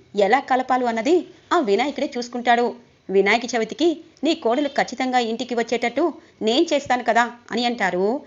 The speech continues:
ఇందిరాదేవి. తెల్లగా తెల్లవారుతుంది. ఇక కావ్య త్వర త్వరగా తన పనులన్నీ ముగించుకొని ఇక ఆఫీస్కి వెళ్ళాలని కనకంతో చెప్తుంది.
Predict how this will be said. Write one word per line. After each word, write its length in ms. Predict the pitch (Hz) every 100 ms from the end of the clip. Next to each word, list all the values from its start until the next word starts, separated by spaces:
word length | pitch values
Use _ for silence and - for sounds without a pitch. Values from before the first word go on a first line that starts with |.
| - -
ఇందిరాదేవి. 840 | 220 240 247 240 233 240 240 190 - _ _ _ _ _
తెల్లగా 340 | 381 381 359 320
తెల్లవారుతుంది. 1040 | - 190 233 240 233 226 226 240 208 - _ -
ఇక 180 | 330 330
కావ్య 640 | 247 196 196 240 220 220 254 - _ -
త్వర 200 | 247 277
త్వరగా 340 | 330 370 339
తన 240 | 320 247 202
పనులన్నీ 540 | 180 180 269 285 269
ముగించుకొని 800 | 190 180 247 247 240 202 214 330 - _ 330
ఇక 420 | 339 233 214 269 - _ _ -
ఆఫీస్కి 480 | 277 - 349 -
వెళ్ళాలని 640 | 208 180 233 262 226 240 392 - -
కనకంతో 380 | 349 339 262 247
చెప్తుంది. 720 | 262 226 - 233 240 233 -